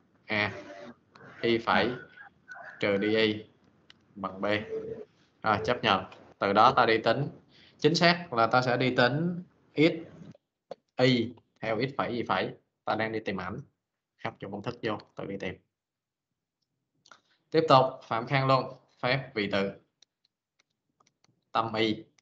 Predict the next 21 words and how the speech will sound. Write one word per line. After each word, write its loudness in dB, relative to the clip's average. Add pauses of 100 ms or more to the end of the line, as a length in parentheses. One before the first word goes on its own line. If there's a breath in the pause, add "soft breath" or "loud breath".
(160)
tỷ -8
số -4
là 0
K, 0 (280)
biến -6
điểm -6
A -2
thành -8
điểm -8
A -4
phẩy -8
khi -8
nào? -6 (2250)
Theo -4
công -6
thức -6
của -6
vị 0
tự -4
là -2
gì? -8